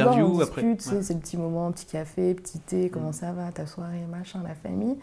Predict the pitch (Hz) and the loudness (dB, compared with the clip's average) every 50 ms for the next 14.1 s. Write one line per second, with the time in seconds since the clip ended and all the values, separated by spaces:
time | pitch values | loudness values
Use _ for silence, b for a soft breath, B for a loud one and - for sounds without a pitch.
0 | B B B B B B B 180 180 208 208 - - - 185 - - 233 - - | B B B B B B B 2 4 4 4 4 2 0 4 4 4 4 6 6
1 | - 262 233 214 190 190 208 - 262 285 339 330 311 - 254 233 220 208 208 190 | 8 8 8 8 6 6 10 10 10 10 10 4 0 2 4 6 8 8 8 6
2 | 190 190 240 285 381 - B B B B B B B B B B - - - 208 | 6 6 6 6 4 0 B B B B B B B B B B 0 6 8 8
3 | 220 196 196 - - 226 196 185 185 - - - 220 240 254 226 185 175 175 170 | 8 8 4 4 6 6 6 6 4 2 2 4 6 6 6 6 4 4 2 2
4 | 170 170 170 170 175 190 226 226 214 214 175 156 151 160 160 160 160 156 - 170 | 2 2 2 2 4 6 6 6 4 2 0 -2 -2 -2 -4 -4 -4 -4 -4 -2
5 | 165 170 165 175 196 233 247 233 190 160 - - - 214 185 170 165 165 170 165 | -2 0 2 6 6 8 8 8 6 4 4 2 4 4 4 4 4 2 0 -2
6 | - - - 240 240 - 175 165 160 165 160 - 214 202 170 - - - 190 190 | -4 -4 -4 -2 0 0 0 0 0 -2 0 0 0 0 0 0 0 2 2 2
7 | 190 180 185 180 196 202 220 233 214 - 180 165 147 185 185 - 175 151 - - | 2 2 2 0 2 2 2 0 0 -2 -6 -6 -6 -6 -6 -6 -8 -10 -8 -8
8 | 220 208 190 196 - 190 190 190 185 185 180 - 208 196 - 175 - - 175 160 | -8 -8 -6 -8 -6 -6 -4 -2 -4 -4 -4 -6 -6 -6 -8 -10 -8 -6 -6 -6
9 | 160 160 156 151 - - 180 170 170 170 175 196 202 185 - - - - - B | -6 -6 -8 -10 -10 -8 -8 -6 -6 -6 -6 -6 -6 -8 -8 -10 -12 -14 -14 B
10 | B B B B B B B - 190 185 175 - - 226 202 190 196 - 196 185 | B B B B B B B -4 -4 -4 -4 -2 -2 -2 -2 -2 -2 -2 -2 -2
11 | 175 180 180 175 165 175 180 180 175 180 190 196 196 - 180 175 175 170 175 185 | 0 0 -2 -2 -2 -2 -2 -2 0 0 -2 -2 -4 -6 -6 -4 -4 -4 -6 -8
12 | - - 185 185 185 196 208 214 233 - - B B B B B B B B B | -8 -8 -6 -6 -4 -6 -6 -8 -10 -14 -20 B B B B B B B B B
13 | B B B - - - 208 196 190 180 170 170 165 165 165 165 170 - - - | B B B -6 4 6 8 10 10 10 8 6 4 2 2 2 2 2 2 0
14 | - - | 0 -2